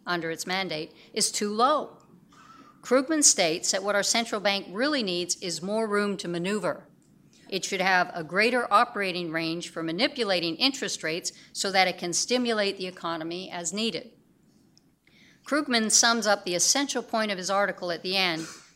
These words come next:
with this cheerleading recommendation for a higher inflation rate. He asks, "What do we want? Four percent. When do we want it?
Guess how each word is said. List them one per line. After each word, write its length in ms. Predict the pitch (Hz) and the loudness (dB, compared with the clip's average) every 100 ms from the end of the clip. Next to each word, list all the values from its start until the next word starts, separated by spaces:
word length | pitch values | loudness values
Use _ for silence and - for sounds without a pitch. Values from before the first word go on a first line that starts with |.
| _ _ _ | _ _ _
with 200 | 196 202 | -4 0
this 220 | 208 196 | 2 0
cheerleading 720 | - 294 302 285 240 220 220 214 | 0 0 0 0 0 -2 -4 -4
recommendation 1000 | 196 220 202 196 196 240 233 180 170 170 _ _ | 0 2 0 0 4 4 2 -4 -6 -10 _ _
for 160 | - 170 | -2 0
a 60 | |
higher 360 | 165 220 233 220 | 2 2 2 0
inflation 680 | - 190 - 214 214 - 160 | -4 -10 -6 -2 -2 -2 -4
rate. 240 | 151 147 - | -6 -8 -14
He 200 | - 202 | -8 0
asks, 340 | 190 175 - - | 2 2 -2 -6
"What 160 | 180 | 0
do 80 | 233 | 0
we 140 | 247 247 | 0 0
want? 320 | 233 233 233 - _ _ | 2 2 0 -10 _ _
Four 200 | - 240 | 4 4
percent. 460 | 226 202 - 190 151 - _ _ _ _ | 4 -2 0 0 -2 -8 _ _ _ _
When 180 | - 202 | 0 0
do 100 | 226 | 2
we 100 | 220 | 0
want 240 | 208 202 208 | 2 2 0
it? 140 | 208 | -4